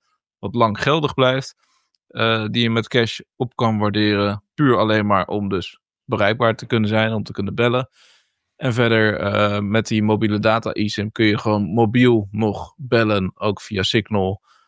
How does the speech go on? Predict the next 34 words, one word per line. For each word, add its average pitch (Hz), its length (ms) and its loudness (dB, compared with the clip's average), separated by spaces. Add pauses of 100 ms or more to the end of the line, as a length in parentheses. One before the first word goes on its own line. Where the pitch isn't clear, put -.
(240)
eh, 50 460 -2
of, - 280 -8
of - 180 -8
een 98 60 -2
andere 110 540 2
end-to-end 107 380 0
encrypted 107 400 0
messaging 110 600 0
applicatie. 101 800 -2 (540)
Dus - 480 -2 (400)
ja, 180 280 0 (100)
oké, 185 380 -4 (200)
tof. - 320 0 (180)
Ik, - 140 -6 (120)
eh, 135 360 4
ik 160 120 -4
ga 143 160 -2
die 120 100 -4
setup - 340 -2
ook, - 280 -4
eh, 147 460 -4
laten 135 300 0
we 123 60 0
dat, - 180 -4
eh, 107 220 -2 (340)
proberen 139 580 2
en 131 80 -4
gaan 123 200 -4
testen 151 420 -2
en 117 140 0
onze, 113 540 -2 (600)
onze 113 240 -4
bevindingen, 107 640 0
eh, 95 200 -6